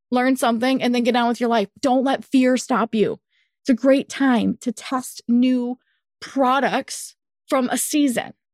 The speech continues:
It doesn't mean you have to learn a new niche. You just need to test some newer products. Many people who aren't normal, average, everyday shoppers on Amazon are shopping in Q four for the season.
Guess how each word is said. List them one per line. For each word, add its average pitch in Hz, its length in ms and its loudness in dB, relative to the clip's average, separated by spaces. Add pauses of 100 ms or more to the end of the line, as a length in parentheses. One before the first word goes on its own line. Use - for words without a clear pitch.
(140)
It 247 80 2
doesn't 269 240 2
mean 294 140 0
you 285 80 0
have 269 140 -4
to 254 100 -2
learn 262 380 0
a 240 80 2
new 240 160 2
niche. 247 440 0
You 247 140 -2
just 269 200 -4
need 285 140 2
to 269 60 -4
test 302 260 -6
some 294 140 -2
newer 262 220 0
products. 269 400 -6 (320)
Many 294 160 2
people 320 260 0
who 277 140 0
aren't 254 260 2
normal, 262 320 2
average, 247 360 0
everyday 247 440 0
shoppers 277 540 -2
on 262 180 0
Amazon 277 460 0 (260)
are 247 140 2
shopping 254 420 0
in 240 120 4
Q 226 200 0
four 208 380 2
for 208 540 2
the 190 80 -4
season. 196 320 -2